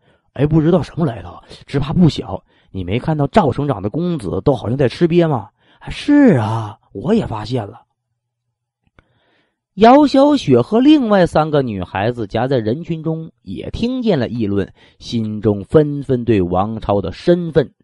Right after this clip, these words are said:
产生了一种神秘的感觉。这个王超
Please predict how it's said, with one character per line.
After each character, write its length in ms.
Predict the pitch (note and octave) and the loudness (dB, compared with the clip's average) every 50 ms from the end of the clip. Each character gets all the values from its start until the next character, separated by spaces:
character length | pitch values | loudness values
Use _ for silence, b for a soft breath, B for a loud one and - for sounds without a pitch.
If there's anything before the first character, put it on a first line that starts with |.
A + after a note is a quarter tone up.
| _ _ _ | _ _ _
产 340 | - - - - - - - | -6 -6 -6 -8 -8 -14 -16
生 220 | - - G2 G2+ | -12 -10 -10 -8
了 80 | G2 F#2+ | -6 -6
一 140 | - A2+ G#2 | -4 -4 -6
种 180 | F2 D2 F2 | -6 -8 -10
神 340 | - - - - - - A2 | -14 -18 -10 -6 -4 -4 -4
秘 320 | D3+ F#3 G#3 A3 A3 F3+ B2 | -4 -6 -6 -4 -4 -4 -4
的 120 | - - | -6 -8
感 240 | - - C3+ C#3 C#3+ | -10 -14 -16 -16 -20
觉。 160 | D3 D#3 _ _ _ _ _ _ _ _ _ _ _ _ _ _ _ _ _ _ _ _ _ _ _ _ _ _ _ _ _ _ _ | -20 -20 _ _ _ _ _ _ _ _ _ _ _ _ _ _ _ _ _ _ _ _ _ _ _ _ _ _ _ _ _ _ _
这 360 | - C#4 D4 D4 C#4 A3 C#3+ | -2 0 0 2 2 0 0
个 140 | - G#2+ F#2 | 0 -2 -2
王 340 | F2 E2 D#2+ D#2+ E2 E2+ | -2 -4 -8 -10 -12 -14
超 420 | - - F2 E2 E2 E2 F#2+ G2+ | -12 -10 -10 -10 -10 -12 -18 -20